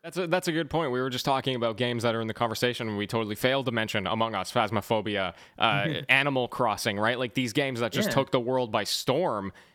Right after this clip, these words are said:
Speaker 1: Uh, not even just in, like, like, y-, there's kind of this pressure from, like, family who are playing these games who aren't gamers, but are like, "Oh, what's this Among Us?" Or, or they're playing Among Us for the first time, and you're like,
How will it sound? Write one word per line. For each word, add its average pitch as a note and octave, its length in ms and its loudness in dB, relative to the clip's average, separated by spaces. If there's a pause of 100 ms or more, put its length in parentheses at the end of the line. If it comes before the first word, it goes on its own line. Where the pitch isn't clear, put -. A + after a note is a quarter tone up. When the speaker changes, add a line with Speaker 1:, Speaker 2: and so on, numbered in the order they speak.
(140)
Speaker 1:
Uh, A2+ 240 2
not F3 240 2
even G3 220 0
just F3+ 240 -2
in, F#3+ 200 0
like, D#3 340 -2
like, E3 240 0
y-, D#3+ 160 -4 (240)
there's G#3 180 2
kind A#3+ 220 0
of E3 100 -2
this D#3+ 160 0
pressure D#3 480 -2
from, C#3 220 0
like, C3+ 260 -2
family E3 680 0
who A#2+ 140 2
are A#2 80 0
playing A#2 280 0
these G#2+ 140 -4
games A#2 240 0
who C#3 120 0
aren't C#3 340 -2
gamers, B2 480 0
but B2 120 0
are B2 100 2
like, B2 220 0
"Oh, A3 140 0
what's G#3+ 240 -2
this G#3 200 0
Among F3+ 240 -2
Us?" E3 140 -4
Or, C3+ 260 0 (160)
or C3+ 140 2
they're C#3+ 140 2
playing D#3+ 340 0
Among C#3 240 -2
Us B2 100 -2
for C3 120 -2
the A#2+ 80 0
first B2 320 -2
time, D3 260 0
and G#2+ 100 -2
you're B2 140 0
like, A#2 220 0